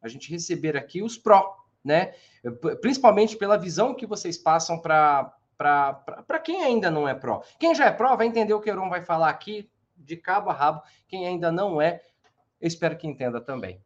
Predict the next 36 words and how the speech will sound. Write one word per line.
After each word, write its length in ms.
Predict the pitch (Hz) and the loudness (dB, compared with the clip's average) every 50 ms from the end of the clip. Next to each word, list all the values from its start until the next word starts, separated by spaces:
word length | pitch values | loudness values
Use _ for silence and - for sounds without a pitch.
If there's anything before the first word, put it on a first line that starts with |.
| _ _ _ | _ _ _
tá 140 | 135 131 | 4 4
bom? 320 | 127 147 190 233 233 233 - - - _ _ | 8 10 8 8 8 4 -4 -14 -20 _ _
Bom, 180 | - 175 254 240 | 6 6 6 8
pessoal, 720 | - 226 214 - - 240 220 180 - - - - - _ _ _ _ - _ | 6 2 0 6 8 10 10 10 10 6 -2 -12 -20 _ _ _ _ -20 _
seguindo 480 | - - - 226 180 180 247 277 233 247 | -12 -6 -4 -4 -2 -2 -4 0 0 0
aqui, 460 | 214 - - 185 220 233 226 - _ _ _ | 0 -2 -4 -6 -6 -6 -8 -10 _ _ _
<laughs> 100 | - - | -8 -6
ó, 120 | 196 185 | -4 -4
pessoal, 540 | 160 185 175 170 - 160 143 123 113 - - _ | -4 -4 -6 -2 -2 0 0 0 -2 -6 -10 _
<laughs> 1000 | 185 170 - 226 214 - 220 220 - - 214 214 - - 226 - - - - - | -10 -4 -2 -2 -2 0 0 -2 2 2 -2 -2 0 -2 -2 -2 -2 -10 -14 -14
o 60 | 294 | -14
pessoal 400 | - - 226 214 208 220 202 196 | -8 -4 -4 -4 0 0 0 0
comenta, 220 | 190 202 190 175 165 | 0 -2 0 -2 -2
vocês 360 | 170 180 165 165 - 196 202 | -2 -6 -12 -6 -4 -4 -2
estão 160 | 202 214 185 | 0 0 2
vendo, 200 | 170 202 202 170 | 2 0 0 -2
pode 320 | 170 - 196 226 240 226 - | 2 6 6 6 6 4 2
ter 160 | - 226 233 | 2 2 4
uma 140 | 233 226 226 | 4 2 2
piadinha 480 | 233 233 220 190 156 131 151 180 180 | 4 4 4 4 4 0 -2 0 0
aqui, 260 | 165 170 - 170 170 | 0 0 0 0 2
né, 140 | 165 170 190 | 2 2 0
que 60 | 190 | -2
vocês 140 | - 180 165 | -6 -12 -6
ficam, 420 | - 185 175 180 175 151 139 127 - - _ _ _ | -6 -6 -2 0 0 0 0 -2 -8 -12 _ _ _
ó, 240 | _ 180 180 165 151 | _ 6 8 8 8
já 140 | 143 170 175 | 6 4 0
tão 140 | 175 214 202 | 0 0 2
falando 140 | 202 208 196 | 2 0 0
que 60 | 196 | -2
eu 40 | - | -6
tô 100 | 196 160 | -6 -6
parecendo 260 | 190 180 170 180 180 | -4 -6 -2 2 2
o 60 | 170 | 2
apóstolo 360 | - - 180 185 185 190 180 | 4 4 2 2 2 -2 -4
Tomé. 460 | 165 208 175 143 135 165 190 190 - | 4 4 4 6 8 6 6 6 2